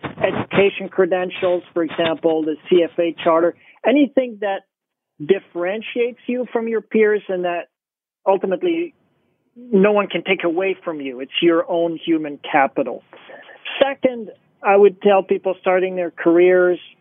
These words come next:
stay close to revenues. Uh, in a lot of jobs, it means staying in front of clients, but it might also, in investment management, mean to stay close to investment decision making. But stay close to revenues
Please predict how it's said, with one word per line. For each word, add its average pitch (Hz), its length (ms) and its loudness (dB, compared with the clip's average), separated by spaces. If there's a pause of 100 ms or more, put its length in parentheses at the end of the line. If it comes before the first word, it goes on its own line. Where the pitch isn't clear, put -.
(800)
stay 247 240 0
close 254 300 -2
to 208 100 4
revenues. 220 480 -2 (840)
Uh, 175 300 4
in 196 160 0
a 185 60 2
lot 190 260 2
of 202 100 -4
jobs, 190 400 0
it 190 160 -4
means 175 320 0 (200)
staying 185 240 -2
in 180 120 -6
front 180 200 -6
of 170 100 -10
clients, 175 480 0 (100)
but 170 180 0 (200)
it 180 160 -2
might 180 200 0
also, 175 680 -4
in 170 120 -6
investment 175 420 -6
management, 170 480 0 (960)
mean 175 520 4
to 160 100 2 (140)
stay 175 240 0
close 170 300 0
to 175 80 0
investment 160 560 -8
decision 175 540 -6
making. 190 440 -6 (840)
But 180 140 -2 (140)
stay 233 220 -4
close 233 200 -2 (100)
to 214 60 0
revenues 202 580 -2